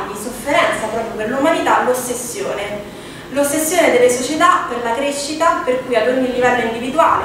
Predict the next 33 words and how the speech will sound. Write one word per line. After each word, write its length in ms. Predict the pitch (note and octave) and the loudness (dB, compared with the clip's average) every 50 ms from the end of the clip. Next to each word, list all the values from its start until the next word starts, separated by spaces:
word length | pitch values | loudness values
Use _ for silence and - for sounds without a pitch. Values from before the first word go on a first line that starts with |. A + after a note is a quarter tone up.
| - - | -4 -6
familiare, 580 | G#3+ A3 A3 A#3 C4 C#4+ - - - G#3 - D4+ | -6 -6 -6 -4 -2 0 2 2 2 0 -2 -4
di 140 | D4+ D4+ | -4 -4
gruppo, 320 | D4 C#4+ B3+ - - A3 G#3+ | -4 -4 -6 -6 -6 -4 -2
nazionale, 560 | G#3+ A3 G#3+ - - E4 D4+ C#4+ C4 B3 A#3 | -2 -2 -4 -4 -4 -2 0 2 2 2 2
l'obiettivo 480 | A3+ B3+ A#3+ - D#4 D#4 D4+ D4+ C#4+ C4+ | 2 0 2 0 -2 -2 -2 -2 0 2
era 220 | A#3 G#3+ G#3+ G#3 | 2 2 2 0
diventare 380 | A3 B3 B3+ B3+ - A3+ A3+ G#3+ | 0 -2 -2 -2 -2 -2 0 0
più 240 | G#3+ - - - G#3 | -2 -4 -4 -6 -6
ricchi, 460 | - - - - - - - F#4 - - | -6 -6 -8 -8 -10 -8 -8 -8 -8 -8
più 100 | - A#3+ | -8 -4
grandi, 480 | G#3+ B3 C#4+ D4 B3+ A3 A3 A3 G#3 G3 - - | -2 0 2 2 2 2 0 -4 -6 -8 -10 -8
più 220 | - B3 - - G3+ | -10 -10 -10 -8 -8
potenti, 800 | G3+ G3+ F#3+ F3 - - - - - - - D4 - - - - - - - - - - - - - - - - - - - - - | -8 -4 -4 -2 -2 -2 -4 -6 -8 -8 -8 -8 -8 -8 -12 -12 -14 -16 -16 -18 -18 -18 -18 -16 -16 -16 -16 -16 -18 -18 -18 -16 -4
con 200 | - E4+ E4+ F4 | -2 0 0 2
poco 200 | G4+ G4+ G4+ D#4 | 2 2 2 4
riguardo 380 | C#4+ C#4+ - - E4 - B3 B3 | 2 2 2 2 0 2 0 0
ai 60 | A3+ | 2
valori 240 | A3 A3+ A3+ A3+ A#3 | 2 2 2 2 0
umani 240 | A3+ A#3 A#3 A3+ A3 A3 | 0 0 0 0 0 -2
di 100 | G#3+ - G#3+ | -4 -4 0
base, 720 | G#3+ C#4+ - - - - B3+ B3+ B3+ - - - - - - - | 2 2 2 2 0 -2 -4 -4 -4 -6 -10 -14 -16 -16 -10 -8
col 160 | B3+ B3+ - | -8 -6 -2
costo 340 | D4 D4+ D4 D4 - B3 A#3+ | -2 -2 -2 -2 -2 -4 -6
finale 320 | A#3 A3+ B3 A3+ A3+ G#3+ | -4 -4 -4 -2 -2 -2
del 140 | G#3+ G#3+ G#3+ | -4 -6 -6
consumo 440 | - C4 C4 - - C4+ A#3+ A3+ A3+ | -6 -6 -6 -6 -4 -2 -2 -2 0
non 240 | A#3 D#4 E4 D4+ - | 0 0 0 2 0
pianificato 580 | B3 B3 B3 B3+ - - - C4+ C4 B3+ B3+ | 0 0 0 0 0 -2 0 0 2 2 0
e 20 | - | 0
senza 360 | - - D4 C#4+ C#4 - B3+ | -2 -2 -2 -2 -2 -2 -2
restrizioni 600 | A#3+ A#3+ A#3 A#3 A#3+ B3 A#3 - - A#3+ A3 G#3+ | -2 -2 -4 -4 -6 -6 -8 -6 -4 -4 -2 -2
dello 220 | G#3+ G#3+ G#3+ A3 G#3+ | -2 -2 -2 -2 -4
stress 600 | G#3+ - - - A3 G#3 G3+ G3+ G3+ - - | -4 -6 -4 -2 -2 -2 -2 -2 -4 -6 -8